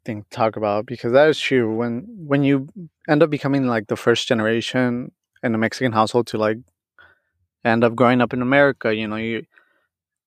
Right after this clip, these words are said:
you're expected to do something amazing with the, you know, opportunity you're giving. And then, you know, I think my mom did do that 'cause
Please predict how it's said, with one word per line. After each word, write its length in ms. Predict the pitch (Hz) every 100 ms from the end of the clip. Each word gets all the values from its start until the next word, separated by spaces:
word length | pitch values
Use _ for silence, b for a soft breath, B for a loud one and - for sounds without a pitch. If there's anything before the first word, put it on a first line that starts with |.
| -
you're 360 | 120 117 117 -
expected 640 | 151 - - 139 - 117
to 100 | -
do 180 | 117 113
something 280 | 104 113 113
amazing 400 | 110 120 117 117
with 120 | 110
the, 420 | - 110 110 110 123
you 140 | 123
know, 60 | 104
opportunity 500 | 107 123 - 139 135
you're 140 | 117
giving. 380 | 110 113 117 117 b b b b b b b b -
And 120 | 135
then, 80 | 131
you 80 | 131
know, 80 | 123
I 100 | 127
think 180 | 151 151
my 120 | 131
mom 240 | 123 117
did 180 | 113 120
do 180 | 131 123
that 300 | 120 120 110
'cause 400 | - 113 113 123